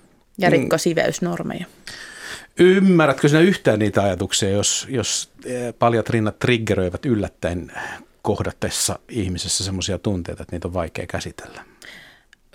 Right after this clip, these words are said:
Speaker 1: Kyllä mä ymmärrän, että kaikennäköisiä tunteita voi herätä ja sitten voi itse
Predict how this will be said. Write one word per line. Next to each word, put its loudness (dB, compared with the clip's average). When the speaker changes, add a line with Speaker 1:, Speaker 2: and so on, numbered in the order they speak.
Speaker 1:
Kyllä 2
mä 0
ymmärrän, 2
että 0
kaikennäköisiä 0
tunteita 0
voi 2
herätä 2
ja 4
sitten -2
voi 2
itse 0